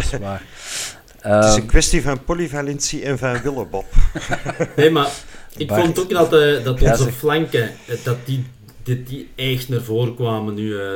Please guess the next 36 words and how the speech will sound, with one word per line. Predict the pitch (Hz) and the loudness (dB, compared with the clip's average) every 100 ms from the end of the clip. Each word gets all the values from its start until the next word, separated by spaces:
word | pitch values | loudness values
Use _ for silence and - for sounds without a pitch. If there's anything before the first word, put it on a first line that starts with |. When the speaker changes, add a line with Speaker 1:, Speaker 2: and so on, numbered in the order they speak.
| 95 | -6
Speaker 3:
deze | 107 104 101 | -6 -6 -6
wedstrijd. | 98 95 - 98 95 95 - - | -10 -10 -10 -10 -10 -10 -16 -14
Onze | 113 110 | -10 -8
flanken | - 117 117 117 113 | -6 -6 -4 -4 -4
hebben | 110 104 | -6 -6
echt, | 117 113 | -8 -8
eh, | 110 107 | -10 -8
Balikwisha | 113 104 - 110 127 110 | -6 -6 -8 -10 -8 -8
en, | - 110 104 | -8 -8 -8
eh, | 104 98 - | -10 -12 -14
Iduke, | 104 113 113 113 113 - - - - _ | -14 -12 -8 -4 -4 -6 -20 -20 -20 _
allee, | - 117 104 | -8 -6 -4
die | 110 | -2
hebben | 113 110 | -2 -2
echt | 120 127 | -6 -4
wel | 131 | 0
het | 117 120 | 0 -2
verschil | 117 - 131 120 | -8 -4 0 0
gemaakt, | 107 95 92 110 | -2 -8 -12 -10
hè. | 113 110 - - - | -10 -10 -16 -20 -18
Daar | 110 113 117 | -6 -2 -2
kwam | - 117 113 - | -2 -4 -4 -8
eigenlijk | 117 139 127 123 | -6 -4 -2 -4
elke | 123 117 113 113 95 | -4 -4 -4 -6 -6
aanval | 110 107 98 90 | -8 -6 -8 -8
uit. | 85 - - - - - _ | -10 -14 -20 -20 -20 -20 _
Ehm, | 90 92 92 95 92 92 92 85 - - | -12 -10 -8 -10 -12 -14 -14 -18 -20 -14
met | - 117 | -4 -2
een | 113 | 0
Jansen | 104 117 127 - 127 | 0 0 0 0 -2
die | 110 113 | 0 -2
dat, | 107 107 - - - _ _ _ - | -2 -6 -8 -14 -16 _ _ _ -6
alhoewel | 117 113 127 | -2 2 2
dat | 139 | 2
ik | 127 | 0
hem | 135 120 113 | 0 0 -4